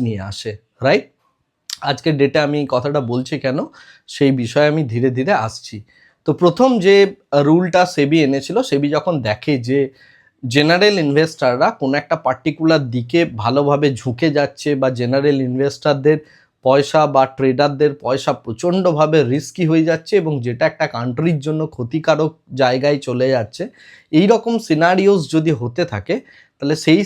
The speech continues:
সিনারিওসে সেবি কিন্তু বিভিন্ন রকমের স্ট্রিক্ট রুল আনে মার্কেটটাকে রেগুলেট করার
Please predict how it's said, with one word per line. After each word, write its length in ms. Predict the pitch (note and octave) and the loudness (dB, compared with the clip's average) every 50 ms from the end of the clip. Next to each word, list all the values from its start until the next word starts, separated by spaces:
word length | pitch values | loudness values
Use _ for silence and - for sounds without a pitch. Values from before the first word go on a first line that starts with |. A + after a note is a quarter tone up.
| G3 | 0
সিনারিওসে 540 | - D#3 D3+ D#3+ E3 D#3+ D#3 E3 E3+ G3+ C4+ C4 - | -4 -2 0 2 2 4 2 2 0 0 -4 -4 -2
সেবি 240 | - C3 C3 C#3+ C#3+ - D3+ | -2 -2 -2 -2 -4 -4 -6
কিন্তু 220 | D3+ D3+ D3+ A3 G#3+ E3+ A#2+ - - | -8 -6 -6 -6 -6 -6 -8 -8 -8
বিভিন্ন 300 | A#2+ A#2 C3 D#3+ F#3 G3 F#3 D#3+ | -6 -2 -2 0 0 2 2 2
রকমের 280 | D#3+ D#3+ F#3+ G3+ A#3 A#3 - | 0 0 -2 -6 -6 -6 -8
স্ট্রিক্ট 380 | - - - D#3+ F#3 E3 - - - C#3 B2+ | -12 -10 -6 -4 -4 -4 -6 -8 -8 -2 0
রুল 200 | C#3+ F3+ G3+ G#3 F3 C#3 | 2 2 4 4 4 4
আনে 160 | B2+ D3 A#3+ F#4 - - B2 B2+ | 2 0 -2 -4 -4 -4 -2 -2
মার্কেটটাকে 520 | C3 B2 - E3+ D#3 - D#3+ D3 - E3 C#3+ C3+ B2+ | -2 0 -2 -4 -4 -2 -2 -2 0 0 0 2 2
রেগুলেট 380 | B2+ C3+ D3+ F3 G3+ G#3 G#3 - - E3+ | 0 2 4 4 4 4 2 2 0 2
করার 220 | D#3+ D3 C#3+ | 2 2 0